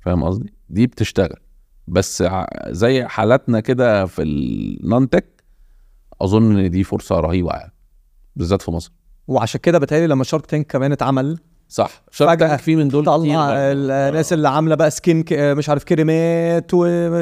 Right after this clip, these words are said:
Speaker 1: بالظبط، صح.
Speaker 2: لأن في market كبير.
Speaker 1: Market عملاق يعني.
Speaker 2: مم. ف، طب س-، دلوقتي النهاردة انت بكل الحاجات اللي انت استثمرت فيها دي برضو، ايه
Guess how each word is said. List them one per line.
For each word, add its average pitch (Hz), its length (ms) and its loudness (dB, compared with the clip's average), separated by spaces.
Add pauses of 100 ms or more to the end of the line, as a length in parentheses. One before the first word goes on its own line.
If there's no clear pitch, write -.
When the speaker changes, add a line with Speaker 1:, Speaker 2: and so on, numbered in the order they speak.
(120)
Speaker 1:
بالظبط، 113 560 0 (220)
صح. - 60 -6
Speaker 2:
لأن 151 280 2
في 190 320 2
market 170 380 0
كبير. 151 420 0
Speaker 1:
Market 113 520 -2
عملاق 92 640 0
يعني. 82 140 -12 (120)
Speaker 2:
مم. 180 200 -2 (1000)
ف، - 140 -4 (720)
طب 143 140 4
س-، - 100 -16 (1300)
دلوقتي 170 540 2
النهاردة 180 400 2
انت 151 400 0 (500)
بكل 175 480 2
الحاجات 151 280 0
اللي 175 80 2
انت 170 100 -2
استثمرت 151 440 -4
فيها 165 140 0
دي 147 120 0
برضو، 131 360 -2 (440)
ايه 185 500 2